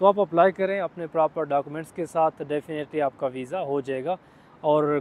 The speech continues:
कुछ cases ऐसे भी होते हैं जिनमें visa reject हो जाता है, hundred percent तो कुछ नहीं कह सकते, लेकिन ये है कि situation कुछ ना कुछ पहले की निस्बत बेहतर हुई है और इंशाअल्लाह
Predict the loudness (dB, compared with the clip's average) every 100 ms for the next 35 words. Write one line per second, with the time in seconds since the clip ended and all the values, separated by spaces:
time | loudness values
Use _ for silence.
0 | 0 -2 0 -2 0 0 2 2 0 -4
1 | 0 0 -2 -6 -8 -6 -6 0 -2 0
2 | -6 -4 -4 0 -2 -2 -6 -6 -8 -6
3 | -2 0 0 -2 -4 -4 -4 -6 -6 -6
4 | -4 -4 -6 -8 -8 -8 -12 -20 -20 -20
5 | -4 0 2 0 0 4 6 4 2 -2
6 | -4 -6 -6 -4 -6 -6 -8 -8 -6 -6
7 | -6 -6 -6 -6 -4 0 0 -2 -6 -8
8 | -6 -6 -6 _ _ _ _ _ -12 -4
9 | -2 0 0 0 0 0 0 -2 -6 -4
10 | -4 -4